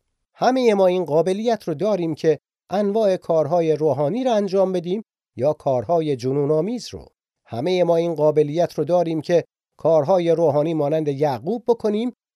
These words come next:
و در تلاش کسب چیزهای روحانی باشیم، اما همینطور قابلیت داریم که مثل عیسی باشیم. هر دوی این قابلیت‌ها در ما هست. البته مسئله مهم اینه که آیا شما می‌خواید طرف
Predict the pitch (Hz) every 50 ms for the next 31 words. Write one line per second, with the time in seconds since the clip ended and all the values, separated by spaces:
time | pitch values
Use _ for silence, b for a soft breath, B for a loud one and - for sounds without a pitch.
0 | _ _ _ - 117 135 147 160 165 - - 147 151 190 208 190 160 - 165 -
1 | - 180 175 - - 180 143 - 156 139 131 - 170 165 160 151 139 147 143 117
2 | 123 123 120 170 226 220 240 226 214 - 220 220 240 - _ _ _ _ _ _
3 | _ _ _ _ _ - 240 247 233 233 180 196 208 202 196 180 - 202 190 -
4 | - _ _ _ _ _ - 135 156 180 170 196 202 208 220 262 277 262 - -
5 | 190 185 202 196 180 - 170 151 156 175 - - 160 147 160 165 156 - - 277
6 | 269 233 208 127 95 - - 76 - _ _ _ _ _ _ _ - 120 139 160
7 | 156 185 269 269 240 208 190 180 165 151 156 156 143 143 135 131 127 117 110 -
8 | - 165 156 135 117 101 101 123 147 127 104 165 202 196 - - - - - _
9 | _ _ _ _ _ _ - 156 208 233 254 - 294 269 247 233 220 - 220 240
10 | 254 247 226 214 196 208 233 220 226 240 226 208 202 - 220 214 185 - _ _
11 | _ _ _ - 226 254 240 208 - - 170 165 202 196 185 214 220 - 190 180
12 | 175 - - - 151 180 175 -